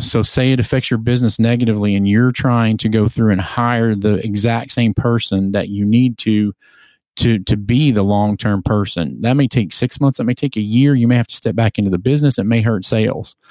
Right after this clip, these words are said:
So you can also add that as an insurance policy to go in there and pay the business back in case something like that happens. You can do that for all of your employees if you wanted to. Now, obviously, we wanna make sure they're taken care of before we do stuff like this.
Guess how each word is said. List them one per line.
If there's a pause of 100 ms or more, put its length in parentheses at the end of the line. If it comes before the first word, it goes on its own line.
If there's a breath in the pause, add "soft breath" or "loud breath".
(220 loud breath)
So
you
can
also
add
that
as
an
insurance
policy (380 soft breath)
to
go
in
there
and
pay
the
business
back
in
case
something
like
that
happens. (420 soft breath)
You
can
do
that
for
all
of
your
employees
if
you
wanted
to. (640 soft breath)
Now,
obviously,
we
wanna
make
sure
they're
taken
care
of
before
we
do
stuff
like
this.